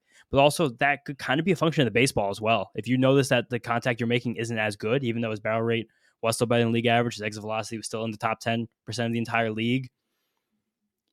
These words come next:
there, there could be, it's gonna be interesting to see how he adjusts to breaking balls, off speed stuff. So it's gonna be cool to see our hitting coaches work with him. It's gonna be cool to see how he adjusts to being in more of a complimentary role. It's g-, I think it's just, it's just a good, it was a good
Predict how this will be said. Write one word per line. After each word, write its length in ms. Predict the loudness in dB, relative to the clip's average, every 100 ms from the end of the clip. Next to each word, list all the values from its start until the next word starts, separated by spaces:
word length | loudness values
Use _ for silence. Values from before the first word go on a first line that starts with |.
| _ -6
there, 280 | 2 6 4 4
there 120 | 2
could 240 | 4 4
be, 300 | 6 6 6 4
it's 120 | 4
gonna 120 | 6
be 80 | 6
interesting 220 | 6 4
to 60 | 2
see 180 | 4 4
how 200 | 6 4
he 80 | 4
adjusts 380 | 2 0 0
to 100 | -2
breaking 320 | 0 0 0 0
balls, 200 | -2 -2
off 180 | -8
speed 200 | -6 -8
stuff. 220 | -6 -8 -6
So 60 |
it's 40 | -2
gonna 120 | -2
be 80 | 0
cool 200 | 0 0
to 80 |
see 140 | -2 -2
our 100 | 0
hitting 160 | 0
coaches 280 | 0 -2 -2
work 160 | -2 0
with 100 | 0
him. 140 | 0
It's 80 | 0
gonna 100 | -2
be 80 | -4
cool 200 | -4 -4
to 60 |
see 240 | -4 -6 -6 _ -6
how 200 | 2 4
he 80 | 4
adjusts 320 | 4 2 2
to 60 | -2
being 320 | 0 2 2
in 120 | 0
more 220 | -2 -2
of 100 | -2
a 180 | -2 -4 -2
complimentary 540 | 0 0 0 -2 -2
role. 460 | 2 4 6 4 0 _ _ _ _
It's 100 | -10
g-, 100 | -2 2
I 100 | 2
think 180 | 4 4
it's 80 |
just, 200 | 4 2 0
it's 140 | 0
just 160 | 0 0
a 40 |
good, 380 | 4 8 8 6
it 60 | 0
was 100 | -2
a 60 | -2
good 440 | 0 2 2